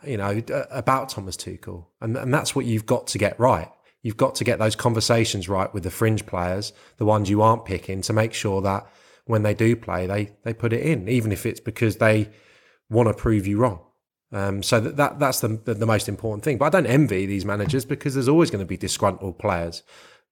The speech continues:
And I'm with Dom. Who can we say at the moment can say that they've been producing the goods? Mason Mount apart,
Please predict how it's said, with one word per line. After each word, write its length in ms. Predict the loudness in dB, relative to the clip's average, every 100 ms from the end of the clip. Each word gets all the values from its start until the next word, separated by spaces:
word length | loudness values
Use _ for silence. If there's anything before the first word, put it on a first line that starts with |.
| _ _ _ -6
And 120 | 0
I'm 80 | 4
with 180 | 4 4
Dom. 360 | 4 4 -2 -16 _ -18 -18 -18 -20 _ -20 _ _ _ _ _ -2
Who 180 | 2 2
can 160 | 2
we 140 | 0 2
say 260 | 2 2
at 80 | 2
the 80 | 0
moment 440 | 0 0 -2 -10 _ _ _ _
can 560 | -6 -4 -4 -8 -10 -14 _ _ -6
say 380 | 0 2 2
that 160 | 0 -2
they've 160 | -6 -6
been 120 | -6
producing 460 | -4 -2 -2 -4
the 80 | -6
goods? 460 | -6 -8 -8 -12 -14 _ -20 -18 -2
Mason 380 | 2 2 2 2
Mount 240 | 2 0
apart, 460 | -2 0 0 -2